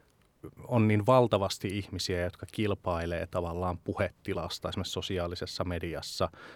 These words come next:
sitten myöskin ihan niin kuin, äm, perinteisemmissä kanavissa.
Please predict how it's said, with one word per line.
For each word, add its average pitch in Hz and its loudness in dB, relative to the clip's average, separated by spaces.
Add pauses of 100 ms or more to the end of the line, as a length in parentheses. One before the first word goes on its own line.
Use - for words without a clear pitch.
(100)
sitten 92 -2
myöskin 87 -4
ihan 87 -6
niin 85 -6
kuin, 87 -4 (180)
äm, 78 -12 (200)
perinteisemmissä 90 -2
kanavissa. 90 -2